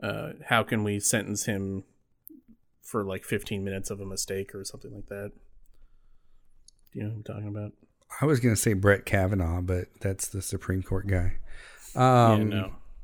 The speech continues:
Speaker 2: I don't, I don't know. I, I know what you're talking about, but I don't know, know his name.
Speaker 1: I don't remember his
Speaker 2: Um,
Speaker 1: name, but yeah, this was basically a, just a somewhat a, it was because in the court they called him, like, a promising young man.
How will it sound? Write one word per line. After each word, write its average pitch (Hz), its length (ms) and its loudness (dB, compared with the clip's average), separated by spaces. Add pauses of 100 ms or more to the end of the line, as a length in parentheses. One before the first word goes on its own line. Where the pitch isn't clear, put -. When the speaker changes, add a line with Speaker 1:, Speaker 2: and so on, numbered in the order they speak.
(300)
Speaker 2:
I 117 140 8
don't, 135 180 6
I 135 100 10
don't 135 160 8
know. 127 280 10
I, 120 300 8
I 131 40 8
know 147 140 8
what 143 160 10
you're - 60 -8
talking 110 260 8
about, 90 160 4
but 92 220 4
I 92 100 4
don't 95 220 0
know, 90 340 0
know 92 220 2
his 92 200 -2
name. 92 280 0
Speaker 1:
I 120 40 2
don't 110 140 0
remember 104 220 0
his 95 100 0
Speaker 2:
Um, 92 80 -4
Speaker 1:
name, 98 260 -8 (120)
but 104 260 -8 (560)
yeah, 117 380 6
this 139 280 2
was 127 240 2
basically 131 600 4
a, 113 60 4
just 110 340 -6
a 107 300 2
somewhat 120 500 2
a, 113 200 4
it 127 60 8
was 147 240 6
because 156 1040 8
in 147 240 8
the 139 80 6
court 135 580 4
they 120 180 2
called 117 360 0
him, 117 300 -2
like, 107 240 -4
a 107 80 -10
promising 110 520 -2
young 104 320 -8
man. 95 520 -12